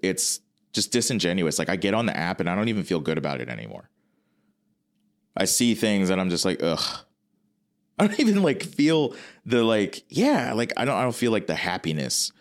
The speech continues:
for other people. Like, that's what I loved about, that's what I love about social media in general, is you get to feel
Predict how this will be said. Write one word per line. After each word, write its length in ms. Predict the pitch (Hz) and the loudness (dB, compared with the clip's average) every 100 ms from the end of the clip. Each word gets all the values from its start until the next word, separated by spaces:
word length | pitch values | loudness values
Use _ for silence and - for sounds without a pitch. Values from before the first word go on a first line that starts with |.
| _ _ | _ _
for 160 | - 95 | -2 0
other 200 | 92 85 | 0 0
people. 440 | 87 80 64 - - | 0 -2 -4 -10 -6
Like, 140 | 95 92 | -4 -2
that's 180 | 117 | 0
what 100 | 151 | 0
I 40 | 107 | 2
loved 400 | 78 85 87 87 | 2 0 0 -2
about, 200 | - 76 | -2 0
that's 160 | 135 | 0
what 80 | 220 | 0
I 40 | 90 | 0
love 160 | 82 | 0
about 180 | 76 69 | -2 -2
social 240 | 82 80 | -4 -2
media 240 | 78 76 67 | -2 -2 -2
in 80 | 65 | -4
general, 380 | 85 87 73 - - - | -2 -2 -4 -8 -10 -2
is 120 | 98 | 0
you 80 | 113 | 0
get 120 | 147 | 0
to 60 | 113 | -4
feel 720 | - - 107 107 95 82 | -4 0 2 4 2 -2